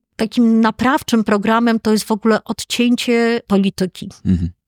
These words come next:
Speaker 1: Bo to nawet w-, na tych radach widać, oni są z pis, ci z Platformy i oni tam,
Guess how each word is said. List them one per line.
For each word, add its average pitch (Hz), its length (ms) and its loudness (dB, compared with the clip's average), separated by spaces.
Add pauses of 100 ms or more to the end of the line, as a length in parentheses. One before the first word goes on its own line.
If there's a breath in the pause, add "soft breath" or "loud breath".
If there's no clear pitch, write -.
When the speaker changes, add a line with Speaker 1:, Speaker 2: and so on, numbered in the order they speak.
(480 soft breath)
Speaker 1:
Bo 226 120 -2
to 262 140 2
nawet 254 320 2
w-, - 180 -14
na 240 220 0
tych 262 200 -2
radach 220 460 0
widać, 208 520 -2
oni 226 260 4
są 220 240 0
z - 120 -6
pis, 220 460 -2
ci 220 160 -4
z - 100 -6
Platformy 196 760 0
i 185 120 0
oni 180 220 0
tam, 190 280 -2